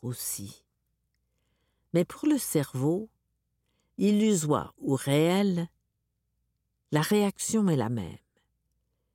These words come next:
Il faut évacuer cette chaleur. On se met donc à transpirer, et la sueur produite, en s'évaporant, emporte de l'énergie thermique avec elle.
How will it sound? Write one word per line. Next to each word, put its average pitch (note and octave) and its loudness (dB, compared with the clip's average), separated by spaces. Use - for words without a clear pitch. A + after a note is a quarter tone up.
Il F3 2
faut - -2
évacuer D#3+ 0
cette - -2
chaleur. G2+ -4
On G3 2
se A3+ 2
met G#3 4
donc G#3+ 0
à E3+ 2
transpirer, C#3+ -2
et A#3 4
la F3+ 2
sueur C#3+ 0
produite, B2 -4
en F3 2
s'évaporant, A#2+ -2
emporte F#3+ 0
de A#2 2
l'énergie D3 2
thermique A#2+ -4
avec A#2 -6
elle. G2+ -12